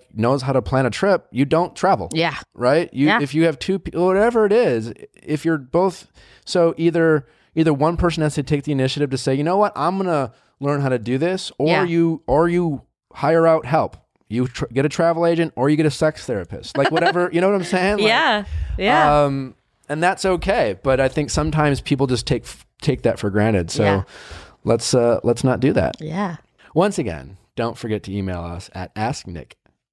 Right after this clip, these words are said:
Speaker 1: at cast media dot com. That is A S K N I C K <laughs> at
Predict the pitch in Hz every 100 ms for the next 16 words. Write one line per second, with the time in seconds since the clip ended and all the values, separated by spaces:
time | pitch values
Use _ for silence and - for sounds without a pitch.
0 | _ _ _ - 92 - - 110 98 -
1 | 92 90 85 85 - _ _ _ _ _
2 | - 78 _ 78 69 - _ _ - 87
3 | 67 65 - - - 98 104 127 - 90
4 | 90 - - 127 151 170 _ _ _ _
5 | _ _ _ _ _ _ - 101 95 -
6 | - - - - 101 - - - _ _
7 | - 156 101 -